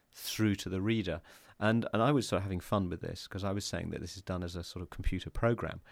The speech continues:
'cause then I was really having a sort of satirical jab at these endless upgrades we have to computers all the time. Um, and I was saying that this mechanistic way, and it's these, through these big story code engines that can,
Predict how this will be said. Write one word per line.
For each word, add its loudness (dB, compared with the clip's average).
'cause -10
then 2
I 2
was -4
really -2
having -6
a -8
sort -6
of -8
satirical -4
jab 0
at -10
these -4
endless 0
upgrades -4
we -4
have -6
to -4
computers -2
all -4
the -4
time. -6
Um, 8
and 4
I 8
was 4
saying 0
that -4
this -10
mechanistic -6
way, -4
and -4
it's -8
these, -6
through -2
these -6
big -2
story 0
code -2
engines -2
that -8
can, -8